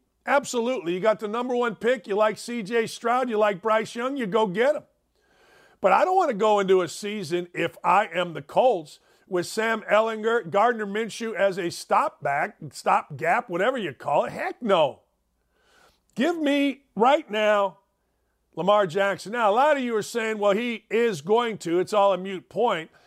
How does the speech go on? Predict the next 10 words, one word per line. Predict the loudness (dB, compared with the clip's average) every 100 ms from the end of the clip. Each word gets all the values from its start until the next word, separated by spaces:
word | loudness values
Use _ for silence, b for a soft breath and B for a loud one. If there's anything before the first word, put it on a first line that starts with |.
| b b
He's | -4 -2
gonna | -2 -2
stay | -2 -2 0 2
with | 0
the | 0
Ravens," | 0 0 -2 -4
but | -4
that's | -2 -2 0
not | -2 -2
true. | -4 -2 -2 -2